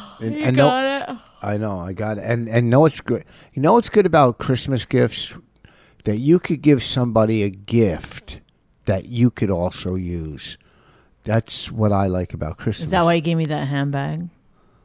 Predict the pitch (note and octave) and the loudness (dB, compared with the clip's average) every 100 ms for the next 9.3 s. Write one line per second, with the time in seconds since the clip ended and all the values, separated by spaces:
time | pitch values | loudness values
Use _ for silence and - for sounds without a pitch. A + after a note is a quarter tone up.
0 | _ _ G2+ F#2 C#2 - D#3 B2+ D3+ C#3+ | _ _ -4 -4 -6 -4 -4 -2 -4 -2
1 | C#3+ - D3 D3 D3+ C3 C#3+ D3 C#3+ - | -4 -6 -6 -6 -8 -8 -6 -6 -6 -6
2 | F3 G3 D#3+ B2+ C3 D3+ F#3 F#3+ D3 D3+ | -2 0 0 -4 -6 -4 -4 -4 -4 -6
3 | D#3+ C#3+ C3 - - D3 - - - C#3+ | -6 -8 -8 -12 -14 -14 -14 -18 -14 -12
4 | D3+ C3+ C3+ _ _ _ _ - C3 C3+ | -12 -14 -18 _ _ _ _ -18 -16 -16
5 | A#2+ A#2 - _ _ - G#2+ D2+ - - | -18 -20 -20 _ _ -8 -6 -6 -10 -16
6 | - _ _ _ _ _ - G2+ - - | -20 _ _ _ _ _ -8 -6 -6 -2
7 | G#2 G2 - G2 F2+ E2+ - - - - | 0 0 -2 -2 0 0 -4 -10 -16 -16
8 | _ _ - F2+ F#2 F#2 F#2 F2+ F2 F2+ | _ _ -10 -4 -4 -4 -4 -2 0 0
9 | F2+ E2+ | -2 -6